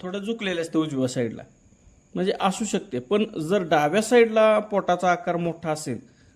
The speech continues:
तर ती गाय जास्त दूध देत नसते. म्हणून कधी पण गाभण गाय खरेदी करत असताना खूप मोठी गाय आहे आणि तिचे पोटसुद्धा मोठे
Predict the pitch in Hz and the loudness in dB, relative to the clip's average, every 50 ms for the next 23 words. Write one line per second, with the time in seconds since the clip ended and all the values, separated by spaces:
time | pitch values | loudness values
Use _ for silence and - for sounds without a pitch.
0 | - - - 180 190 180 185 202 196 175 165 170 165 165 160 160 160 160 165 165 | -18 -6 -4 -2 -2 -2 -4 -8 -8 -4 0 0 0 0 0 -2 -4 -4 -4 -6
1 | - - 180 160 160 165 165 160 147 156 156 156 - 160 160 156 - - - 135 | -6 -6 -6 -4 -2 -4 -4 -4 -6 -6 -6 -8 -8 -8 -8 -8 -10 -10 -10 -10
2 | 151 - - - - - - - - - - - 143 160 185 214 240 240 233 226 | -10 -10 -12 -16 -20 -20 -20 -20 -20 -12 -6 -2 0 0 2 2 0 -2 -2 -2
3 | 214 - 214 190 - 165 143 139 131 151 151 156 156 156 180 180 196 185 185 180 | -4 -4 -6 -8 -8 -8 -8 -6 -4 -2 0 0 0 -2 -2 -6 -4 -4 -4 -4
4 | 170 - - - - _ _ _ _ _ _ _ _ - 180 180 175 190 185 208 | -4 -6 -8 -14 -20 _ _ _ _ _ _ _ _ 0 4 4 4 4 2 0
5 | 208 - 190 180 180 175 165 165 - - 151 131 - - - - - - - _ | -2 -2 0 2 2 2 0 -2 -4 -6 -6 -6 -6 -8 -12 -18 -20 -20 -20 _
6 | _ _ _ - 233 240 240 - - - _ _ _ _ _ _ _ _ _ _ | _ _ _ 0 0 0 0 -2 -12 -20 _ _ _ _ _ _ _ _ _ _
7 | _ _ _ _ _ _ _ _ _ _ _ _ _ _ _ - - - - 170 | _ _ _ _ _ _ _ _ _ _ _ _ _ _ _ -20 -20 -10 -2 2
8 | 185 202 202 202 208 226 233 233 - - - - _ _ _ _ _ - - _ | 4 4 4 4 2 -2 -2 -2 -4 -10 -20 -20 _ _ _ _ _ -20 -20 _
9 | - - - - _ _ _ _ - 147 160 165 175 175 - - 170 160 156 156 | -20 -20 -20 -20 _ _ _ _ -6 -2 2 4 4 4 4 2 2 2 4 2
10 | 139 - - - 151 156 160 175 185 185 185 185 180 185 - 180 - - 175 165 | 2 0 -2 -2 -2 -2 0 0 0 0 0 0 -2 -2 -6 -8 -4 -4 -4 -4
11 | - 190 196 190 - - - - _ _ _ _ _ _ _ _ - - 190 180 | 0 0 2 2 0 -2 -6 -16 _ _ _ _ _ _ _ _ -6 -4 0 2
12 | 208 208 202 196 190 185 - 180 180 185 185 185 190 185 - | 2 2 4 2 0 0 -2 -2 -2 0 0 -2 -2 -6 -12